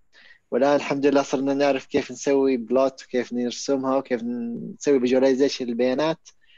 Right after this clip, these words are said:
بشكل مبدئي، فيعطيك ألف عافية. بس كثرة المعلومات اللي قدمت في هذا اللقاء، آه، إذا أقدر أطلب منك إنك ت-، تلخصها لنا في أقل من عشر دقائق، كل ال-، النقاط اللي ح-، اللي قلتها،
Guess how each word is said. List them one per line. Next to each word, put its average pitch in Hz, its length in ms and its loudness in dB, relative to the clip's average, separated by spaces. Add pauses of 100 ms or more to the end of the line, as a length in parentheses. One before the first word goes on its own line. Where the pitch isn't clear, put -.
(140)
بشكل 139 340 -2
مبدئي، 107 480 -2
فيعطيك 117 640 -4
ألف 131 260 -6
عافية. 117 440 -4 (540)
بس - 300 -4 (160)
كثرة 185 400 2
المعلومات 139 540 2
اللي 120 120 2
قدمت 123 840 -2 (400)
في - 120 -10
هذا 143 220 2
اللقاء، 139 500 0 (460)
آه، 120 560 0
إذا 143 200 2
أقدر 156 340 2
أطلب 147 260 2
منك 156 360 -2
إنك 143 260 -2
ت-، 120 440 -6
تلخصها 147 520 -2
لنا 160 240 0
في - 180 -14
أقل 139 300 0
من 123 120 0
عشر 127 280 -2
دقائق، 139 460 2 (720)
كل 196 320 4
ال-، 135 480 0
النقاط 127 560 -2
اللي 110 160 0
ح-، - 120 -8
اللي 110 340 -2
قلتها، 110 420 -6